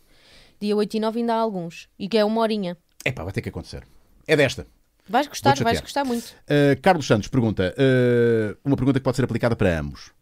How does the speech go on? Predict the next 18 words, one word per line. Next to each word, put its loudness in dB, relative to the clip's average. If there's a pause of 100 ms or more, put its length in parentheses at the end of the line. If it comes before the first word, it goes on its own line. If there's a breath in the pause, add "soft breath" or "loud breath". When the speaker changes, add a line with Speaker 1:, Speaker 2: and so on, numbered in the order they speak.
(300 soft breath)
Speaker 2:
Reconheço 2
e 4
admiro 2
o -4
vosso -2
trabalho, -4
mas 2
sentem 0
que -8
já -2
perderam 0
trabalhos 0
pelo -6
facto -2
de -20
corresponderem 0
ao -2
estereótipo -4